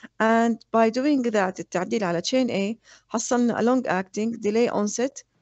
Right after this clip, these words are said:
insulin and it has a flat plasma، آه، level، آه،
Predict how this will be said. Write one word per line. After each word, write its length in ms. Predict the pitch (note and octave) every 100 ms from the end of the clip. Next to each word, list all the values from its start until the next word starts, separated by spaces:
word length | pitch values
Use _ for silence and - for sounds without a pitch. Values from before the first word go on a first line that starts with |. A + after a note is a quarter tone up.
| _ _ -
insulin 600 | G#3+ A3+ A3 G#3+ A#3 D4 _ _ _ _ G#3
and 320 | G#3+ A3 A3+ -
it 160 | A3 -
has 300 | A3 A3+ -
a 80 | -
flat 560 | G#3 G#3 G#3 A3+ B3 _
plasma، 380 | - G#3 A3 G3+ F#3+ -
آه، 200 | F3+ -
level، 320 | E3+ G3 G#3+ F#3+ - E3+
آه، 420 | D#3+ D3 -